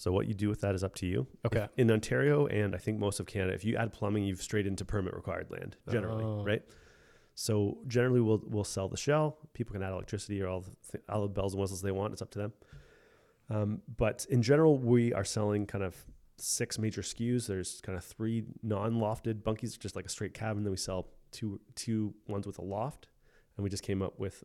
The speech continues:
Speaker 1: a, a ca-, and then we sell a little kind of u-, utility shed, basically, and that's like an, more like an accompaniment to the other bunkies. And we,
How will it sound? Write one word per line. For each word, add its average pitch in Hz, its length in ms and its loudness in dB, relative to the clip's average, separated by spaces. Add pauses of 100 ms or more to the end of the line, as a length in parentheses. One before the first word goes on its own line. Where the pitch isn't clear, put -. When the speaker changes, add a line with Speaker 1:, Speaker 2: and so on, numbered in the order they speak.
Speaker 1:
a, 101 160 -6 (120)
a 110 60 -14
ca-, - 300 -10
and 110 80 0
then 107 40 4
we 101 60 2
sell 98 140 -4
a - 20 -2
little 87 220 -4 (260)
kind 85 160 -10
of 87 120 -10
u-, - 60 -14 (560)
utility 101 480 -4
shed, 104 280 -6
basically, 110 360 -6 (640)
and 95 340 -4
that's - 180 -10
like - 240 -10
an, 104 120 -6 (320)
more 90 100 -6
like 87 140 -8
an 85 80 -8
accompaniment 101 580 -4
to - 80 -6
the 101 80 0
other 104 60 0
bunkies. 107 360 -4 (480)
And 107 100 0
we, 104 60 0